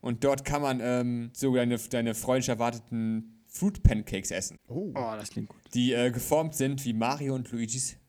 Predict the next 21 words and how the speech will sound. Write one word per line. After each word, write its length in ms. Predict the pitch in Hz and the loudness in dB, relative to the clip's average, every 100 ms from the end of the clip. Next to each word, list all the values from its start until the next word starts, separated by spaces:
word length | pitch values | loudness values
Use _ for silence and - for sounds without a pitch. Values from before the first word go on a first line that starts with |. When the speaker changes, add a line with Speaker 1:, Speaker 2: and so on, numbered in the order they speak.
| _ | _
Speaker 1:
Mützen. 560 | 151 214 - - 87 - _ _ _ | -6 -4 -2 -6 -8 -20 _ _ _
Speaker 3:
Hm. 720 | 143 202 175 123 113 107 95 101 _ _ - | 0 4 4 6 6 4 2 -2 _ _ -4
Speaker 1:
Außerdem 320 | 127 127 123 | -2 0 0
kann 160 | 131 | 0
man 80 | 139 | 0
noch 100 | 131 | -2
schöne 480 | 120 135 123 120 113 - _ _ | 0 0 2 2 -2 -10 _ _
Fruit 340 | - 175 202 - | -4 -2 -2 -2
Cream 260 | 123 113 | -2 0
Sodas 440 | 113 107 117 127 - - | 0 0 0 -2 -8 -2
und 280 | 127 127 | -2 -2
Super 280 | - 185 143 | -6 -2 0
Mushroom 420 | 110 101 - 107 | 0 -4 -6 -6
Drinks 260 | 101 98 101 | -6 -6 -8
trinken. 260 | - 98 92 - | -8 -10 -10 -14
Speaker 3:
Super 280 | 104 101 | -8 -6
Mushroom 440 | 95 95 - 104 98 | -6 -8 -6 -4 -4
Drink 300 | 107 101 - | -6 -8 -12
klingt 240 | - 104 | -16 -12
irgendwie, 420 | 107 101 101 101 - - | -8 -8 -8 -8 -10 -2
Speaker 1:
<laughs> 240 | 160 - | -2 -2